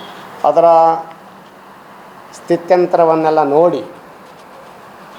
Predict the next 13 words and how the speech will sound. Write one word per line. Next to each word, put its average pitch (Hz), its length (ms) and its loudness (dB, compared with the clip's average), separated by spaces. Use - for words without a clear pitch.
ಇದು 165 200 0
ಪರಿಸರಕ್ಕೆ 165 720 -2
ಮತ್ತು 151 360 -4
ಪ್ರವಾಸೋದ್ಯಮಕ್ಕೆ 151 880 0
ತುಂಬ 147 280 -4
ಉತ್ತಮವಾಗಿರ್ತಕ್ಕಂಥ 151 1120 -2
ಜಾಗ 139 380 0
ಅಂತೇಳಿ 143 440 -2
ಒಳ್ಳೆಯ 165 320 0
ಅಭಿಪ್ರಾಯವನ್ನು 147 640 0
ವ್ಯಕ್ತಪಡಿಸಿದ್ದಾರೆ. 160 720 -4
ಅದು 139 140 -4
ಸರಿಯಾದಂಥ 143 640 -2